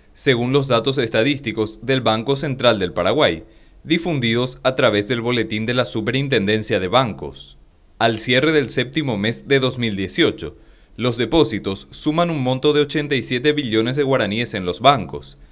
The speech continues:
cifra superior a los ochenta y dos billones de la moneda local, del mismo periodo de dos mil diecisiete. Esto representa un incremento interanual de seis por ciento en la cartera de los ahorros.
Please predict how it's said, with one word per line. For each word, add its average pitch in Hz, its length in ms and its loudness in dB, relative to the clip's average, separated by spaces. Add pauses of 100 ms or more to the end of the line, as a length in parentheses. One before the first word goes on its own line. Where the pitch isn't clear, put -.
(260)
cifra 131 400 0
superior 113 560 0 (360)
a 113 60 0
los 135 200 0
ochenta 135 360 -2
y 113 40 2
dos 135 260 0
billones 131 580 -2
de 123 140 -2
la 123 100 2
moneda 107 360 0
local, 98 500 4 (340)
del 131 240 4
mismo 135 380 -2
periodo 127 440 2
de 160 120 2
dos 139 180 -2
mil 120 160 0
diecisiete. 98 680 0 (580)
Esto 135 300 4
representa 135 540 2
un 147 100 -2
incremento 127 500 0
interanual 107 540 0
de 143 120 2
seis 123 260 0
por 139 180 0
ciento 127 480 -2
en 135 100 -4
la 120 140 2
cartera 107 400 2
de 95 100 -2
los 85 180 -8
ahorros. 107 760 0